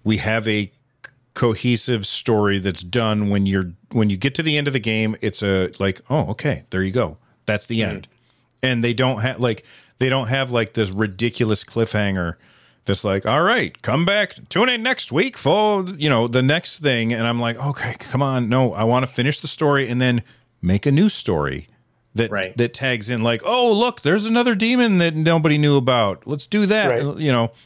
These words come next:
Speaker 1: I think that that would be better. I worry that we're, and don't spoil it for the people in chat who've already finished the game. Um, like,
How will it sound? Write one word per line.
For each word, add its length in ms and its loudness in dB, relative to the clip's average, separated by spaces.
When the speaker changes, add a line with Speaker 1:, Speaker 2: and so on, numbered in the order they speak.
Speaker 1:
I 60 -4
think 160 0
that 120 -2
that 120 2
would 140 -2
be 100 0
better. 320 0
I 80 0
worry 640 2
that 160 2
we're, 220 2
and 220 2
don't 240 0
spoil 360 2
it 200 -2
for 120 0
the 60 0
people 320 -2
in 100 2
chat 300 -2
who've 340 -4
already 220 0
finished 320 -4
the 80 -8
game. 300 -2
Um, 380 -2
like, 220 0